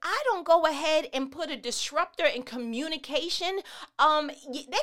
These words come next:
gonna go ahead and build this thing that I don't want them to build to get closer to what I don't want them to get closer to." So the only way to abandon this thing that they're building together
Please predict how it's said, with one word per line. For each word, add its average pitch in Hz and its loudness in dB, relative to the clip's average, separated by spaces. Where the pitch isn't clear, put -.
gonna 554 0
go 349 10
ahead 320 4
and 254 -2
build - -2
this 302 -2
thing 311 -4
that 277 6
I 339 4
don't 311 0
want 311 -2
them 294 -2
to 262 2
build 349 -2
to 294 -8
get 285 -6
closer 359 -2
to 285 -10
what 269 0
I 277 4
don't 294 -2
want 285 -4
them 277 -6
to 262 -8
get 269 -6
closer 339 2
to." 185 -6
So 285 2
the 254 -2
only 453 0
way 302 4
to 294 -2
abandon 247 4
this 208 2
thing 233 0
that 208 -4
they're 220 0
building 202 -2
together 208 -4